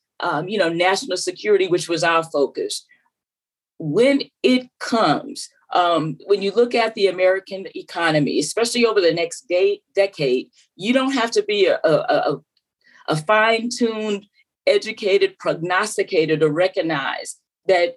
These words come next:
areas like healthcare, transportation, of course, national security, and other sectors, that it's going to be governed, in essence, um, you know, colored, informed, and enabled and enhanced,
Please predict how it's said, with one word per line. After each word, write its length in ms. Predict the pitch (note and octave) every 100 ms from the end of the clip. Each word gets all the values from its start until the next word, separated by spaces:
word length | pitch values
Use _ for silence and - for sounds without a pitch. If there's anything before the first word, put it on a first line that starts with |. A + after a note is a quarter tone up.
| _ -
areas 420 | G#3 G#3 G3+ -
like 200 | D#3 C#3+
healthcare, 540 | G#3 G#3 G#3 G3 D#3+
transportation, 960 | D#3+ G3+ G3 F#3+ F3 F3+ E3 - C#3+ D3 - _
of 140 | D#3 D#3
course, 280 | A#3+ A#3+ G3+
national 460 | G3 F#3 - F3+
security, 640 | D#3+ F3 - F#3+ F3+ E3 C3+
and 80 | -
other 240 | G3 G3+ -
sectors, 640 | - D#3+ D#3 C#3+ D3+ - _ _ _ D3
that 360 | E3+ E3 - -
it's 220 | G3 -
going 380 | F3+ F3+ F3 D3+
to 180 | E3+
be 400 | D#3 A#2+ D#3 C#3 C3 -
governed, 600 | E3+ G3+ G3 G3+ D#3 C3
in 180 | C#3+ C3 -
essence, 480 | C3 - C#3 C#3 - - _
um, 380 | D3 C#3+ C#3 C#3+ _ _ _
you 120 | F#3 D#3
know, 220 | F#2 - _ _ -
colored, 480 | - A3 A3 G#3+ -
informed, 880 | D#3+ D#3+ - F3 F#3+ F#3+ F3+ E3+ D#3+ -
and 160 | E3
enabled 800 | D#3+ D3+ D#3 F3+ G#3 F3+ C#3 A2+
and 140 | C3 D#3
enhanced, 720 | D3 F#3+ A#3+ F#3 - - -